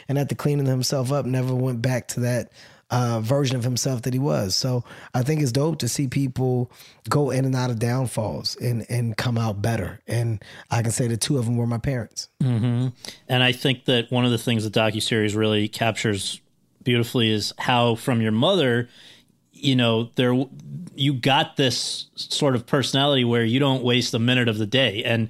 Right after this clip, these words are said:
Speaker 2: maybe to a fault, like, it's just nonstop for you, right? And, and so why was that so important to her that you just fill every moment of your day?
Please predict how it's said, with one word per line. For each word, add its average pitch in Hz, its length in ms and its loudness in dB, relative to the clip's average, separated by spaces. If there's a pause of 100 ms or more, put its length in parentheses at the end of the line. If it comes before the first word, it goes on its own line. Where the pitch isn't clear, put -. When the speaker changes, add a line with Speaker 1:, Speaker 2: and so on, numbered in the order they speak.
(240)
Speaker 2:
maybe 127 540 2 (240)
to 123 160 4
a 104 40 0
fault, - 400 0
like, 113 200 2
it's 113 160 0
just 131 200 0
nonstop 123 720 0
for 117 120 0
you, 104 180 0
right? 113 260 0 (280)
And, 123 260 0
and 123 160 0
so 123 360 0 (240)
why 147 280 2
was 147 360 2
that 131 280 0
so 131 300 0
important 117 400 0
to 110 100 -2
her 123 240 2
that 107 200 -2
you 117 180 -2
just 117 440 0 (200)
fill 120 500 0
every 120 340 2
moment 110 300 2
of 98 80 -2
your 101 80 -2
day? 95 260 -4